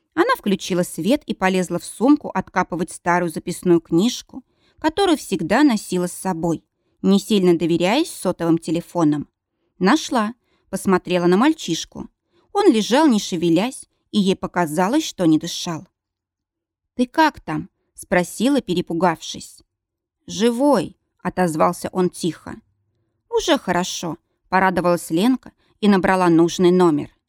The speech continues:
"Олег, привет, Невельская". "О, сколько лет и тех же зим", обрадовался Олег Загоруйко. "По делу, как я понимаю?"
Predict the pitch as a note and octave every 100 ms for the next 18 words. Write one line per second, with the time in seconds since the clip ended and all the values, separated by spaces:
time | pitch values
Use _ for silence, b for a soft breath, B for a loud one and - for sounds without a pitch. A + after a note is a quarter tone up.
0 | _ _ _ _ G#3+ C#4 C4+ - _ _
1 | _ A3+ C#4+ C#4+ - _ _ _ - E4+
2 | D4 A3 - - D#3 C3+ - _ _ _
3 | _ _ - C#4+ C#4 A#3+ A#3 - - G#3+
4 | G3+ - F#3+ F#3+ D#4 - D#4 - D4+ D4
5 | D4+ B3 F#3 D3 - _ _ - F3+ F3+
6 | B3 C4 F#3+ - - F3+ F3 F3+ E3 F3
7 | F3+ F3+ D#3 _ - _ _ _ _ _
8 | F#3+ F3+ F3+ G#4+ F#4+ G3+ - F3+ F3+ F#3
9 | F3+ D#3+ D3+ -